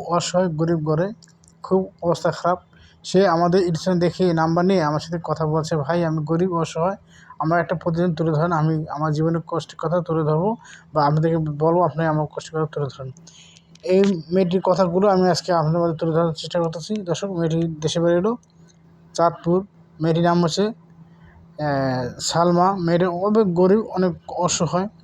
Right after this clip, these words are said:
মেয়েটির বাবা মা নাই, ও, ওর মামা মামির কাছে থাকে, মামি বাড়ি থাকে। অনেক কষ্টে দিন যাচ্ছে। মামি অনেক অত্যাচার করে, ঠিকমতো খাওয়া দাওয়া দেয় না,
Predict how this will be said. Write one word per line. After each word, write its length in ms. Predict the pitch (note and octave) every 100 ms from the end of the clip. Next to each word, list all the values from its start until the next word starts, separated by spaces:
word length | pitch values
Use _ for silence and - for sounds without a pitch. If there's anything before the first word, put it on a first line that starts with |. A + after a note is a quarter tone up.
| -
মেয়েটির 360 | D#3 D#3 E3+ D#3+ - - _ - - - D3+
বাবা 280 | D#3+ F3 F3
মা 80 |
নাই, 260 | E3+ G3 G3+ -
ও, 420 | D#3+ D#3 D3+ D3 - - - - _ E3
ওর 180 | E3+
মামা 280 | E3 E3 F3
মামির 260 | E3+ F3 E3
কাছে 180 | E3 -
থাকে, 260 | D#3 F3+ A3+ - -
মামি 260 | D3+ D#3+ E3
বাড়ি 140 | E3+
থাকে। 320 | D3+ D#3 F#3 A3+ - - - -
অনেক 160 | F3 F3+
কষ্টে 280 | E3+ D#3 E3
দিন 200 | E3 E3+
যাচ্ছে। 340 | E3+ D3+ F#3+ G#3 - - - - - _
মামি 240 | D#3+ F3 F#3
অনেক 220 | F3 F3+
অত্যাচার 500 | E3+ D#3+ F3+ F3 -
করে, 180 | E3 F3+
ঠিকমতো 500 | - - - F3 E3+
খাওয়া 260 | - D#3+
দাওয়া 140 | E3+ E3+
দেয় 180 | E3 E3
না, 160 | F#3